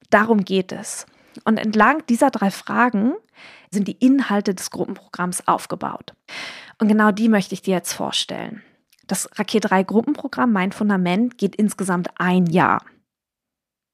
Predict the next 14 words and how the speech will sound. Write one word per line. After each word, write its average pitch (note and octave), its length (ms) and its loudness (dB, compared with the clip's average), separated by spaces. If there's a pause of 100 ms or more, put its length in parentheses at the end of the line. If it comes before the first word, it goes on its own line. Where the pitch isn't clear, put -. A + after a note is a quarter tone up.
(400)
Ihr G3+ 100 0
habt's - 120 -4
am E3 120 0
Anfang F3+ 300 -2
gehört, A3 360 2
im F#3+ 100 -2
O-Ton G3 440 0
von F3+ 180 -4
Maren. F#3 460 0 (680)
Ein A3+ 220 4
Jahr G3+ 220 2
ist - 180 -8
nicht G#3 320 -4
lang. F#3 300 0